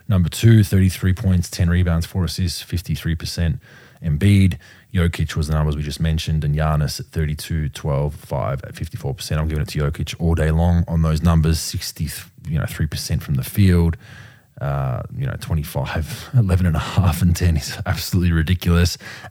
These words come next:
And as it was said, there's some shit, I think it's like twenty-five and oh when he has a triple-double, pro,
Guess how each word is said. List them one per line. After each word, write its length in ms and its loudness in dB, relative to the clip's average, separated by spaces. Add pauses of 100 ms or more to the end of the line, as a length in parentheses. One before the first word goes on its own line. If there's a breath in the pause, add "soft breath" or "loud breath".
And 100 4
as 200 8
it 40 8
was 140 8
said, 400 4 (680 soft breath)
there's 180 2
some 200 8
shit, 300 4
I 80 2
think 140 8
it's 100 -2
like 180 -4
twenty-five 640 6
and 180 4
oh 280 6
when 360 2 (360)
he 340 0
has 200 4
a 60 -2
triple-double, 520 0
pro, 300 -2